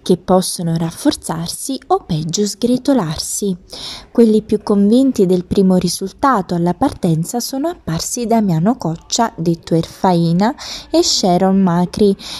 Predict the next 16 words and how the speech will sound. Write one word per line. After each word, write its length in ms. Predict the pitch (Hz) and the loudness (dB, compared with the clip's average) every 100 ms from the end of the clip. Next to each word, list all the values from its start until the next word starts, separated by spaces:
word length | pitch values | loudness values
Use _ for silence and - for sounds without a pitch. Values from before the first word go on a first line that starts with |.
| - | -8
che 120 | - | 0
nella 300 | 170 175 170 | 2 4 4
loro 280 | 165 185 214 | 4 4 4
clip 400 | 208 247 262 - | 2 2 2 0
di 160 | 165 170 | 0 0
presentazione 1000 | - 170 175 175 277 - - 208 190 - | 0 0 0 -2 -4 -6 -8 -4 -4 -4
hanno 260 | - 233 180 | -2 2 2
asserito 720 | 180 - 311 214 156 - 202 - | 0 -4 -4 -4 -6 -2 -2 -2
che 160 | - 170 | -6 -2
quando 260 | 180 175 | 2 2
un 80 | 175 | 2
sentimento 680 | 165 170 170 185 196 170 175 | -2 -6 -4 0 2 0 0
è 60 | 226 | 0
vero 420 | 165 156 202 - | 0 0 0 -2
non 220 | 311 359 | -2 0
c'è 160 | 370 440 | 0 0